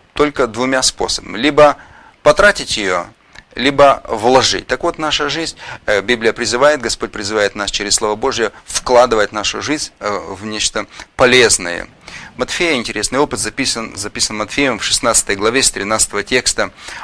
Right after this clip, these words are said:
о Иисусе Христе и Его ученикам. Вопрос, который был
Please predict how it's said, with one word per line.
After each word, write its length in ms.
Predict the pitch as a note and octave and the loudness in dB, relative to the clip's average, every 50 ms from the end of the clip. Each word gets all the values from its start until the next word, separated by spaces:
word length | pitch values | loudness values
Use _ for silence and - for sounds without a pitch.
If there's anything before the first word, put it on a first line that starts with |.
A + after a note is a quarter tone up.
| - - - | -16 -4 0
о 220 | B2+ A#2+ A#2 F2+ | 2 2 2 2
Иисусе 380 | G#2+ B2 A2 - - - - A#2+ | 2 2 0 0 0 -2 -2 -4
Христе 460 | - B2 B2 A#2 - - - D3+ C#3 | -6 -6 -4 -2 -2 -2 -2 -2 -2
и 140 | F#2 D#2+ A#2+ | -4 -4 -4
Его 280 | A#2+ A2+ A#2 A#2 - - | -4 -2 -2 -2 -4 -4
ученикам. 540 | A#2 G#2+ - - A2 G#2+ G2 - F#2+ F#2+ | -6 -6 -6 -4 -6 -6 -4 -4 -4 -2
Вопрос, 280 | G#2 C3 - G3 F#3 - | -2 -2 0 0 0 0
который 300 | F3 D#3 - C3 B2+ A#2+ | -2 -2 -2 0 0 0
был 300 | A2+ A2+ A#2 A2 G#2+ | 0 0 -2 -2 -2